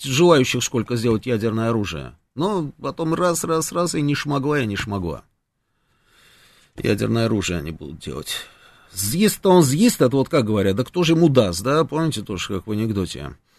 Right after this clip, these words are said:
М, Лукашенко рулит, молодец, двадцать шесть. Вы знаете, у меня помощница ездила вот тут вот на днях. <clears throat> Вчера она вернулась. Вчера. Вчера вернулась из Белоруссии. Вы знаете, под таким впечатлением. Вот прям вот, может, её даже позвать в эфир,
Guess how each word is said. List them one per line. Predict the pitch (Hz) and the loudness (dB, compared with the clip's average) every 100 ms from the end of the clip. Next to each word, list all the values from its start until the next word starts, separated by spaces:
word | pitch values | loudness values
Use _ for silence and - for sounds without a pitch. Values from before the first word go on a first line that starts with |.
| _ _ - | _ _ 0
М, | 151 165 160 160 151 151 151 147 131 | 4 6 6 6 6 6 4 4 4
Лукашенко | 147 156 175 185 208 170 | 6 8 6 4 4 4
рулит, | 160 180 139 | 6 6 4
молодец, | 139 139 139 151 139 | 2 2 2 2 0
двадцать | 117 123 - | 2 0 0
шесть. | 104 | 0
Вы | 190 | 2
знаете, | 233 269 202 | 4 4 4
у | |
меня | 170 180 | 4 4
помощница | 185 180 175 - 101 - 71 _ - | 2 0 -2 -4 -10 -10 -14 _ -4
ездила | 127 170 147 127 | 0 2 2 0
вот | 113 113 | 0 -2
тут | 147 139 | -4 -4
вот | 117 - | -4 -4
на | 110 | -4
днях. | 92 123 - - _ _ _ | -4 -4 -4 -10 _ _ _
<clears throat> | 143 156 101 - | 4 4 4 2
Вчера | - 226 180 | 6 8 8
она | 127 | 6
вернулась. | 123 151 113 67 - _ _ | 0 -2 -2 -6 -12 _ _
Вчера. | - 147 110 - _ - | -2 0 0 -2 _ -10
Вчера | 127 156 | -2 0
вернулась | 135 131 139 131 120 | 0 -2 -2 -2 -4
из | 117 | -2
Белоруссии. | 123 131 220 - 76 | 0 2 2 0 -4
Вы | 78 | -4
знаете, | 113 160 - | -2 -2 -4
под | - | -8
таким | 151 - 147 | -8 -6 -8
впечатлением. | 113 - - 151 139 - - - - - - - _ _ _ _ _ - | -6 -8 -6 -6 -8 -8 -12 -10 -12 -14 -20 -20 _ _ _ _ _ -2
Вот | 135 151 | 0 6
прям | 180 170 | 6 6
вот, | 165 - _ | 4 0 _
может, | 107 156 - | -2 0 2
её | 165 160 | 4 6
даже | 156 151 | 4 2
позвать | 165 147 151 151 | 2 6 4 4
в | |
эфир, | 151 185 | 2 2